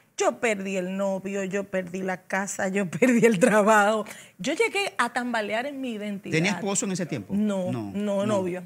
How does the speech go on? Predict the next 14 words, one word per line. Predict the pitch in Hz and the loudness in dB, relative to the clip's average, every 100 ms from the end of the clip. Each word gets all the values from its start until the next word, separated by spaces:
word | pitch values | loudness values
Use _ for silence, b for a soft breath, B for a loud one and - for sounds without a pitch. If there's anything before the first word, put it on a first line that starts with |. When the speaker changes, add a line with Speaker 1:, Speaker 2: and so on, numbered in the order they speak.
| - | -10
Speaker 2:
Ok. | |
Speaker 1:
dije | 190 208 | -6 -4
novio, | 180 175 180 | -6 -10 -12
sí. | - | -12
Speaker 2:
Mm. | 110 98 B B | -12 -14 B B
Speaker 1:
Yo, | 180 233 254 254 208 - | -6 -2 2 2 0 -2
yo | 185 240 254 269 | -4 -2 0 0
llegué | 254 233 269 | 0 0 -2
a | 311 | -2
tambalear | 349 254 208 190 175 170 | -4 -4 -2 -2 -4 -6
en | 190 185 | -6 -6
mi | 180 | -6
identidad. | 180 185 185 175 - - | -6 -6 -6 -8 -10 -10
Speaker 2:
Ujú. | 110 104 92 | -12 -10 -12